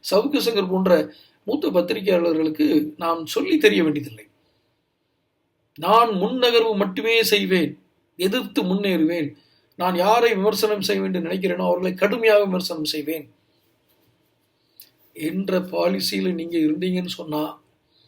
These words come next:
இந்த விளைவுகளையும் சந்திக்க ரெடியா இருக்கணும். ஏனென்றால் நீங்கள் எதிர்ப்பது ஒரு அரசனை.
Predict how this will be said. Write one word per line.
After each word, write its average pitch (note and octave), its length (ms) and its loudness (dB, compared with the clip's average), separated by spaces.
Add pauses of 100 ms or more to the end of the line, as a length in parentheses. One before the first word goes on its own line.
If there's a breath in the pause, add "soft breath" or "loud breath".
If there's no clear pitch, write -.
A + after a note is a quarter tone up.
(480)
இந்த B3 340 -4
விளைவுகளையும் D#3+ 540 0
சந்திக்க D3+ 320 -10
ரெடியா A#2+ 220 -14
இருக்கணும். - 260 -20
ஏனென்றால் F3+ 540 0
நீங்கள் F#3 400 -4 (300)
எதிர்ப்பது D#3+ 680 -8
ஒரு F#3 200 -8
அரசனை. F#3+ 540 -4